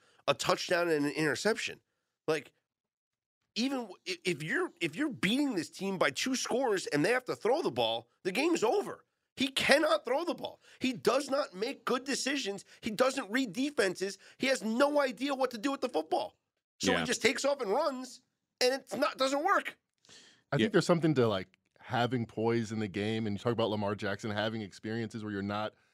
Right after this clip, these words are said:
Speaker 3: completely up against it. I feel like the Bears have, have a fifty-year track record of giving quarterbacks no hope, no belief, and he's just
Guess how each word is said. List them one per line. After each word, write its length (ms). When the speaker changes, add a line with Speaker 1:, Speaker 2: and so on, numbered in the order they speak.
Speaker 3:
completely 560
up 100
against 340
it. 60
I 80
feel 160
like 220
the 80
Bears 320
have, 140
have 140
a 40
fifty-year 360
track 320
record 280
of 120
giving 200
quarterbacks 520
no 240
hope, 360
no 160
belief, 480
and 240
he's 200
just 200